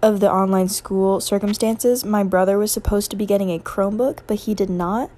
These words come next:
They haven't given it to him yet, so he has to do online school on the computer I would be making the website on.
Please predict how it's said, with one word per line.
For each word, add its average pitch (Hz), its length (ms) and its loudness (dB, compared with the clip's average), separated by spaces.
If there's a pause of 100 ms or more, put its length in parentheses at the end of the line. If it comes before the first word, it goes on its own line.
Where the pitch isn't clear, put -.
(760)
They 208 120 2
haven't 196 240 0
given 185 240 0
it - 140 -6
to 277 100 -6
him 269 140 -2
yet, 277 260 -2
so 208 340 0
he 202 280 -2
has 202 380 -4
to - 120 -6
do 196 240 -2
online 214 380 0
school 240 320 4
on 196 180 0
the 202 100 0
computer 196 560 0
I 202 140 2
would 190 160 0
be 196 100 -4
making 185 320 -2
the 180 80 -2
website 175 440 -2
on. 269 300 -4